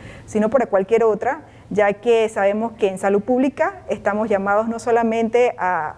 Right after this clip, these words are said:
a, a hacer frente a este tipo de, de, de, digamos, de situación como el que se presenta, sino cualquier otro escenario respiratorio o de, eh, transmisión. Pero importante orientarnos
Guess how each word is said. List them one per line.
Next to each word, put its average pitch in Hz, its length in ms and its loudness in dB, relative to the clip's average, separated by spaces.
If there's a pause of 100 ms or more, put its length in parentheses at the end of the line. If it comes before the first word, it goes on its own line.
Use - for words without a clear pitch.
a, 180 100 -6
a 196 220 -4
hacer 226 180 2
frente 254 340 0
a 247 60 2
este 240 200 0
tipo 226 240 -2
de, 196 280 2
de, 180 420 -2 (420)
de, 196 320 2
digamos, 208 480 -2 (140)
de 196 160 -2
situación 233 600 2
como 190 200 -2
el 180 80 -10
que 180 100 -2
se 180 140 -6
presenta, 202 720 0 (220)
sino 202 240 0
cualquier 233 440 2
otro 226 400 0 (100)
escenario 202 720 0
respiratorio 214 1040 0
o 247 400 2
de, 180 240 -6 (400)
eh, 180 220 2
transmisión. 190 640 -2 (380)
Pero 208 140 4
importante 247 840 0
orientarnos 254 640 0